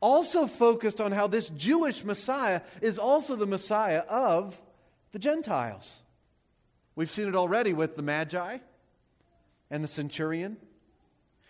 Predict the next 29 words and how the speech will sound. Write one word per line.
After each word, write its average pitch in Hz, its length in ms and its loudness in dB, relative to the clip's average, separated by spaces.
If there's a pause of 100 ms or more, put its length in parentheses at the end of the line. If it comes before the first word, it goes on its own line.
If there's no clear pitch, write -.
(140)
And 185 80 0
we 202 100 4
know 262 240 4
how 220 140 0
this 202 180 2
book 202 240 2
ends, 180 580 -2
right? 196 300 0 (340)
We 175 120 -2
skipped 233 300 0
ahead 202 280 0
to 180 120 -2
it 156 80 -2
at 151 100 -6
the 160 100 -4
end 175 160 -4
of 139 140 -6
December. 165 500 -8 (680)
Jesus 196 360 -2
gives 196 220 0
the 175 120 -6
Great 208 300 2
Commission 190 440 -4
to 175 120 -10
make 208 240 -4
disciples 180 720 -2
of 175 200 0
all 196 260 0
what? 170 540 -2